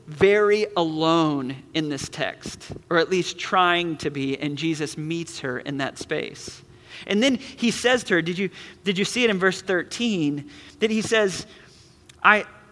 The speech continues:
Jesus said to her, "Everyone who drinks of this water will be thirsty again." He's exploring thirst, as we've said in this text, but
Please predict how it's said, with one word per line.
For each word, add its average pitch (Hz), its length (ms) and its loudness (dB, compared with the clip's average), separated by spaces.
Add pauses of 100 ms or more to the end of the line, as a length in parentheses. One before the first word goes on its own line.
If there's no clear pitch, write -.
(160)
Jesus 214 280 2
said 240 180 4
to 208 80 6
her, 180 180 4
"Everyone 240 400 6
who 196 120 2
drinks 196 400 0
of 190 100 0
this 180 200 0
water 185 380 4
will 175 140 2
be 165 160 -2
thirsty 208 840 0
again." 156 520 -2
He's 170 200 -2
exploring 214 840 0
thirst, 226 500 2
as 180 180 2
we've 190 160 -4
said 220 280 0
in 190 80 -2
this - 180 -6
text, 240 300 0
but 196 120 -4